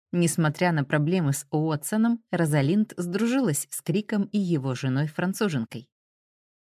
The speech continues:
В последние годы жизни работа Франклин удостоилась общественного признания. Для Всемирной выставки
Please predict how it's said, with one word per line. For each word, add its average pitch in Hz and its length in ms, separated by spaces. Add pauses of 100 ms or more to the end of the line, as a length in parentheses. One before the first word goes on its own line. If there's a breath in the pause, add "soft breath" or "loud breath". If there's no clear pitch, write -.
(520)
В - 140
последние 214 640
годы 170 320
жизни 202 600
работа 190 480
Франклин 208 680
удостоилась 208 840
общественного 151 760
признания. 156 800 (640)
Для 170 220
Всемирной 208 580
выставки 175 640